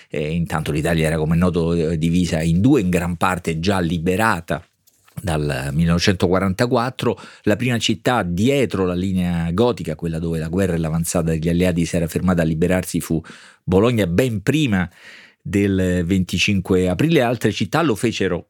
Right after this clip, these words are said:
dopo il venticinque aprile in modi, in modi diversi, e dunque fu la sintesi di eventi diversi accaduti in modi diversi,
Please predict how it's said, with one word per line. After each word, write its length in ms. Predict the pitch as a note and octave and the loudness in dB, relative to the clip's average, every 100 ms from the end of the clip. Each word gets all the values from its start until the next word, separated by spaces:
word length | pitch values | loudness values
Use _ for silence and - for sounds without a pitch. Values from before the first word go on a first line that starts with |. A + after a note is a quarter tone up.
| _ | _
dopo 600 | F#2 A#2 F#3+ B2+ F2+ - | 0 0 0 -2 -4 -4
il 280 | - G#2 F#2 | -2 -2 -2
venticinque 1040 | F2 G2 F#2+ G2+ F2 G#2 F#2 F#2 F#2+ F#2 F#2 | 0 0 0 -2 -2 0 0 0 0 0 0
aprile 500 | E2 F#2+ A2+ F2 F2+ | 0 0 2 0 -2
in 140 | - F2+ | -2 0
modi, 520 | G2+ G#2 G2 F#2+ G2 | 2 2 0 -2 0
in 80 | G2 | 2
modi 600 | G2+ G2 G2+ G2+ G2+ F2+ | 2 2 2 2 0 2
diversi, 680 | F#2 A2 A2+ F2+ - - F2+ | 2 2 2 0 -4 -2 0
e 80 | A#2 | 2
dunque 320 | F3 D#3 G3+ | 0 0 0
fu 200 | - C#3+ | 0 0
la 120 | A2 | 0
sintesi 440 | G#2 D3+ D#3+ F#2 F#2 | 0 0 0 -2 0
di 100 | G#2 | 0
eventi 280 | A#2 G#2+ | 0 0
diversi 380 | A2+ C#3 C3 - | 2 2 0 -4
accaduti 480 | G2 - G#2+ C#3+ A2 | -6 -2 0 0 -2
in 80 | G2+ | -2
modi 260 | G#2+ G#2 | -2 -2
diversi, 560 | G#2+ B2 A#2+ A#2+ - A2+ | -2 0 0 0 0 -2